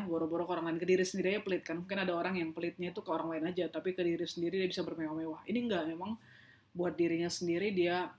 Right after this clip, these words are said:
eh, rela. Dan itu gua, eh,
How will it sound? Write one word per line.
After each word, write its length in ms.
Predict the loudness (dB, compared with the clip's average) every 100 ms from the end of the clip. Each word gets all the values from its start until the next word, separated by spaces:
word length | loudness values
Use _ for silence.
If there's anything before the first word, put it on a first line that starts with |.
| _ _ _ _ _ _ _ _ _ -8 0
eh, 120 | 0
rela. 400 | 2 2 0 -2
Dan 560 | -4 -2 0 -2 -4 -6 -8
itu 400 | -8 0 0 2
gua, 560 | 6 6 8 4 0 -4 -12 -20 _ _ _ _ _ -8
eh, 260 | -2 0